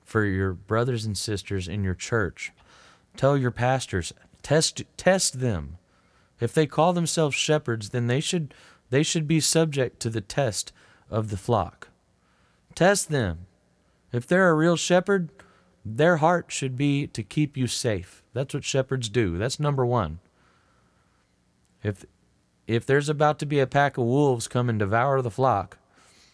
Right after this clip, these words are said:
and they don't acknowledge that the wolves are coming over the hill, they're not your shepherd, guys. They're in league with the wolves,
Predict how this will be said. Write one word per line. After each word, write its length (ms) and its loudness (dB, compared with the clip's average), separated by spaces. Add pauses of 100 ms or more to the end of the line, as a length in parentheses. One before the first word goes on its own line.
(880)
and 200 0
they 140 4
don't 300 2
acknowledge 640 0
that 180 -2 (140)
the 180 -4
wolves 420 2
are 60 -2
coming 320 0
over 180 2
the 120 2
hill, 340 2 (720)
they're 240 4
not 220 2
your 120 -2
shepherd, 520 0
guys. 580 0 (100)
They're 220 2
in 160 2
league 240 2
with 160 -2
the 80 0
wolves, 640 -2